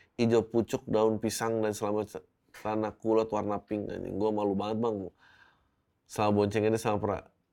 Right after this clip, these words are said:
<laughs> malu banget, Bang, sama bonceng sama pra-, sama selama perjalanan. Tapi karena udah terlanjur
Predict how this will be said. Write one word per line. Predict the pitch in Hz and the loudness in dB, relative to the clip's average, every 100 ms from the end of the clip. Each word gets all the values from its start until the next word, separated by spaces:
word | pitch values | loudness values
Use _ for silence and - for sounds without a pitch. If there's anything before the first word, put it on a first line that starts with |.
| _ _ _ _ _ _ | _ _ _ _ _ _
<laughs> | - 113 - - - - - 113 | -2 0 0 -2 -6 -10 -2 4
malu | 107 110 | 6 6
banget, | 120 123 | 6 6
Bang, | 123 | 4
sama | 113 | 4
bonceng | 107 110 120 | 4 4 2
sama | 123 107 95 | 2 0 0
pra-, | 107 95 | -4 -4
sama | - 101 104 101 - | -4 -2 0 -2 -4
selama | - 107 101 | -4 -2 0
perjalanan. | 101 104 104 104 95 - - - _ | 2 2 2 0 -4 -14 -20 -20 _
Tapi | 143 151 175 175 - - - | 4 10 12 10 6 -18 2
karena | 139 143 143 | 6 8 8
udah | 139 135 | 8 8
terlanjur | 139 135 131 127 139 143 135 | 6 8 8 8 8 8 6